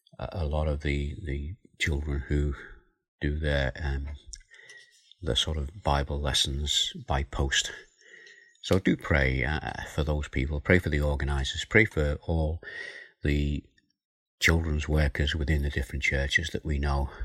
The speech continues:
as they will be thinking of ways that they can contact their children. So just bring these things before the Lord. And just to remind us of the little passage that we took our thoughts from this morning, Galatians chapter two,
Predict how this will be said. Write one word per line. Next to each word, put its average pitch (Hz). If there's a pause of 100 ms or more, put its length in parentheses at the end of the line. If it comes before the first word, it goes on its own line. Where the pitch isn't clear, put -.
(340)
as 73
they 76
will 76
be 76
thinking 71
of 71
ways 73
that 65
they 65
can 73
contact -
their 78
children. 67 (800)
So 85
just 87 (200)
bring 76
these 71
things 71
before 73
the 69
Lord. 73 (420)
And 82
just -
to 85
remind 85
us 85
of 76
the 85
little 90
passage -
that -
we 85
took 87
our 76
thoughts 82
from 73
this 78
morning, 82
Galatians 78
chapter -
two, 73